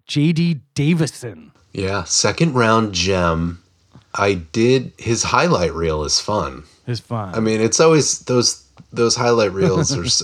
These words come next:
Speaker 2: you always think you've drafted the best guy ever, right? When they're just
Speaker 1: Of
Speaker 2: showing you,
Speaker 1: course.
Speaker 2: like, all his best plays, but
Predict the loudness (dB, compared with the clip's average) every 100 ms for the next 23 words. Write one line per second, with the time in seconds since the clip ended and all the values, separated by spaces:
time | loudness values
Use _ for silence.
0 | -2 2 6 6 4 0 -2 -4 -6 -2
1 | 0 0 -2 -4 -2 -2 -2 -4 -4 -6
2 | -2 -2 -2 -6 -6 -6 -6 -4 -4 -2
3 | -4 -4 -4 -4 -4 -4 -6 -8 -4 -2
4 | -2 -2 0 0 0